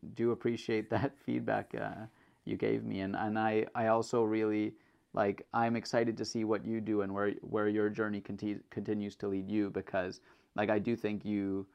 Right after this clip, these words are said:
you will make an impact as well. And, and I think, uh, I've spoken to very few, I've heard very few people, even religious leaders I've talked to, that talk so eloquently and clearly,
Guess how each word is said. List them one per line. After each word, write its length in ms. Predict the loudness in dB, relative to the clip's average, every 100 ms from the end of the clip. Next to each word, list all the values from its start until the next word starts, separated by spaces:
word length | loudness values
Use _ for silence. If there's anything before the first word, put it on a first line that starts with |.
| _ _ _ -20 _ -10
you 180 | -2 0
will 240 | 4 4
make 240 | 2 -2 -4
an 80 | -4
impact 400 | -4 -2 -2 -4
as 140 | -2
well. 380 | 0 0 0 -4
And, 260 | -6 -6 -6
and 120 | -8 -8
I 60 |
think, 400 | -6 -6 -6 -8 _ _ _
uh, 160 | -4 -4 -2
I've 260 | -6 -6 -14
spoken 440 | -2 2 2 2
to 80 | 0
very 380 | 0 2 4 2
few, 340 | -2 0 2
I've 140 | 2 4
heard 180 | 2
very 260 | 4 4 4
few 400 | 0 -2 2 2
people, 560 | 0 -2 0 0 0 -2 _ _ -2
even 460 | 2 4 2 0 -4
religious 400 | -2 2 2 0
leaders 380 | -2 0 0 0
I've 180 | -2 0
talked 300 | 2 0 0
to, 140 | -2
that 280 | 0 -2 -4 0
talk 240 | 2 2
so 200 | -4 -4 -2
eloquently 540 | -2 -2 -4 -4 -4
and 120 | -6
clearly, 640 | -6 -2 0 0 -2 -4